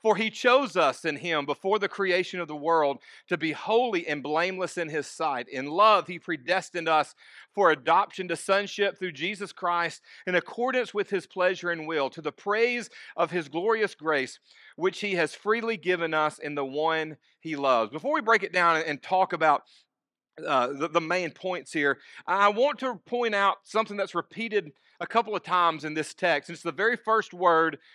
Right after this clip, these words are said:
of verse three. What is that word? Praise. And to me, that really has to d-, do, that has to define our life. If I'm waking up in my life and I'm realizing how I'm gonna have to serve God, I'm gonna live this life in a full way,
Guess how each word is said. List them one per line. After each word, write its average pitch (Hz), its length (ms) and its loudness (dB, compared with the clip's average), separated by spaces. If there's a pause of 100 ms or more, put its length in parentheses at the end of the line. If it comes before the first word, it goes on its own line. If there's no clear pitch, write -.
(160)
of 147 160 0
verse 165 280 2
three. 151 340 -4
What 175 200 2
is 147 100 -10
that 151 180 4
word? 117 420 2 (1160)
Praise. 120 680 0 (760)
And 190 120 -4
to 220 100 0
me, 269 280 4
that 220 280 6
really 247 320 4
has 220 360 -2
to 208 120 2
d-, 151 320 -12
do, 160 280 0 (340)
that 247 180 6
has 240 300 -2
to 240 100 -2
define 190 560 2
our 160 140 6
life. 156 300 4
If 143 100 -14
I'm 233 240 2
waking 240 360 2
up 240 200 6
in 220 80 -4
my 208 160 8
life 208 360 8 (240)
and 185 100 6
I'm 180 140 6
realizing 220 500 6
how 208 200 8
I'm 196 100 4
gonna 190 160 4
have 185 140 4
to 180 80 -6
serve 202 320 4
God, 196 220 8
I'm 180 100 6
gonna 175 160 4
live 202 220 4
this 202 160 -2
life 196 300 6
in 190 80 0
a 160 60 0
full 208 360 2
way, 175 240 6